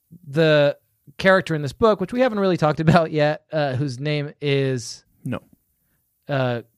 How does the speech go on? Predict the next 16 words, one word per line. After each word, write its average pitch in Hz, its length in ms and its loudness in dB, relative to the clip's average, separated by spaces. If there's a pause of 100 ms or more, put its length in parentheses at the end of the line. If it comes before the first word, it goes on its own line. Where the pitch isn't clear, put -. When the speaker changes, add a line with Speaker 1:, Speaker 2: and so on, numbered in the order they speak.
(120)
Speaker 1:
Carlson. 156 540 0
Speaker 2:
Adam. 131 280 0
Speaker 1:
Some-, - 100 -20 (240)
Adam 175 320 2
Carlson. 147 500 0
See, 180 240 2
Adam 175 240 2
Driver, 143 400 0
right? 123 300 -6 (640)
His 170 160 -2
name 190 160 2
is 151 180 -2
Adam 180 360 2
Carlson, 147 720 0 (480)
and 139 400 -4
he 156 500 -2